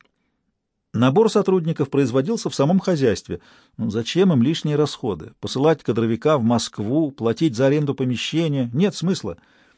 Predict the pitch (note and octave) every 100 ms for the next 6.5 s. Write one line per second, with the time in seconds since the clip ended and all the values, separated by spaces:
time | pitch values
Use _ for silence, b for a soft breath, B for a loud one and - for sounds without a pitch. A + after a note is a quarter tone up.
0 | b b _ _ _ - B2+ C#3 F3+ F3+
1 | F3 F#3+ - E3 E3 E3+ - A3+ - B2+
2 | E3+ F3 F3 B2 D#2 - _ _ _ _
3 | _ B2 C3 A#3 G#3 - - A#3 F3+ -
4 | D3 G#2+ G#2 A#2+ - F#3+ F#3 - C#3+ G2+
5 | E2 - F2+ - D3 E3+ - A3+ G3+ G#3+
6 | A3 A3 G3 -